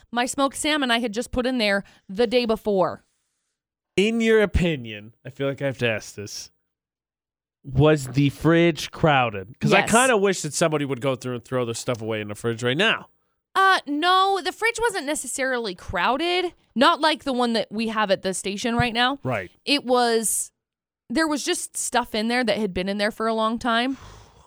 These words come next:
Speaker 2: Okay, I can't, I can't justify those actions then. I feel like
Speaker 1: No.
Speaker 2: if you're gonna throw, you gotta warn someone first.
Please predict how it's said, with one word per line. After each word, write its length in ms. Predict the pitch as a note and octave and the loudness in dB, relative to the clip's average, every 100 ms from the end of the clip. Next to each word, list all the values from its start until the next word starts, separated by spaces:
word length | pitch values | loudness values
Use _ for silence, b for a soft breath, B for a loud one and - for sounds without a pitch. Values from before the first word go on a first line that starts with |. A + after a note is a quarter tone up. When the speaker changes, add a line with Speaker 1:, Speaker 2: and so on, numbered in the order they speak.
| - | -6
Speaker 2:
Okay, 280 | C3+ C3 A#2+ | -4 -2 0
I 120 | C#3 | 0
can't, 320 | - F3+ D#3+ | 2 0 2
I 120 | D#3 | -2
can't 240 | E3 G3+ F3+ | 2 0 2
justify 460 | G#3+ G3+ - A3 | 0 0 2 2
those 180 | A3+ G3+ | 4 2
actions 420 | B3 B3 B3 F3 | 2 2 -4 -2
then. 140 | G3 G3 | 2 2
I 80 | F3+ | 2
feel 200 | A#3 A#3+ | 2 0
like 120 | A3 | 2
Speaker 1:
No. 140 | G#3+ | 2
Speaker 2:
if 80 | F3+ | 0
you're 100 | F#3+ | -4
gonna 140 | G#3+ | -6
throw, 160 | G3 A3 | -4 -6
you 160 | F#3 G3 | -4 2
gotta 180 | C#4+ | 2
warn 400 | A3+ G3 A#3+ A#3+ | 2 2 2 2
someone 400 | F#3 F3+ D#3 C3 | -2 -6 -6 -8
first. 460 | A#2+ E3 B2 G#2 - | -4 -2 -2 -6 -18